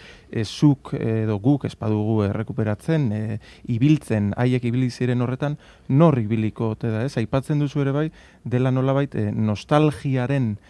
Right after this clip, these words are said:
erabilera horrek zuretzat daukala, e, balio politiko bat esaten duzu, erresistentzia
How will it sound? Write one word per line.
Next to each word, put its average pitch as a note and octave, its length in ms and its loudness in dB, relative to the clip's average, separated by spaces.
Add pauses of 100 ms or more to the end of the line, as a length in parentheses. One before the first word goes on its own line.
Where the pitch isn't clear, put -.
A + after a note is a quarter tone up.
(160)
erabilera C3+ 540 0
horrek D3 220 -4
zuretzat B2+ 340 -4
daukala, C#3 400 -4 (300)
e, G2+ 400 -2
balio G#2+ 340 0
politiko A#2+ 560 -2
bat G#2+ 160 -2
esaten A2+ 280 -8
duzu, A2+ 240 -8
erresistentzia A#2 920 -2